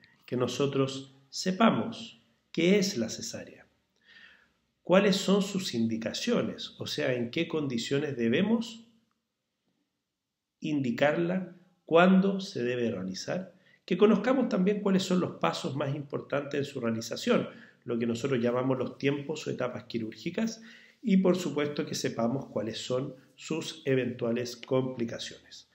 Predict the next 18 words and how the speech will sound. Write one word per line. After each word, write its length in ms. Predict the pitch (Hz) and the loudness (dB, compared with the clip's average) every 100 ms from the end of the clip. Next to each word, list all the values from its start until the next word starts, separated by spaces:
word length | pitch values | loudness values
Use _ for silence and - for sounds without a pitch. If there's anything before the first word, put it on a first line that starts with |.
| - - _ | -20 -20 _
Por 120 | 165 | 2
lo 80 | 170 | 4
tanto, 240 | 196 190 | 4 4
empecemos 580 | - 143 - 185 156 - | 2 0 2 2 2 -2
por 180 | 127 117 | -4 -2
definir 560 | 127 123 110 135 - - _ _ | -4 -4 -4 -4 -8 -20 _ _
qué 260 | 180 202 202 | 4 6 6
es 340 | 131 - - | 2 -4 -8
exactamente 1080 | 127 - 120 117 104 110 123 120 - 127 - - - _ | -6 -4 -4 -6 -6 -4 -2 -4 -8 -8 -10 -20 -20 _
una 260 | - 127 113 | 0 0 0
cesárea 640 | - - 123 120 135 131 - _ _ | -4 -4 -2 -2 -2 -6 -14 _ _
y 120 | - 180 | 2 4
luego 520 | 135 127 139 143 - | 4 2 2 -2 -8
digamos 800 | 131 117 113 110 117 120 - - | -6 -4 -2 0 -2 -2 -8 -10
entonces 880 | - 151 143 113 107 - 123 - - _ _ _ - | -8 -6 -4 -6 -4 -6 -8 -10 -18 _ _ _ -6
los 420 | 131 127 - - | -4 -4 -6 -10
siguientes 480 | - 120 110 110 117 117 | -10 -8 -6 -6 -8 -10
puntos. 680 | - _ - - - - | -16 _ -20 -20 -20 -20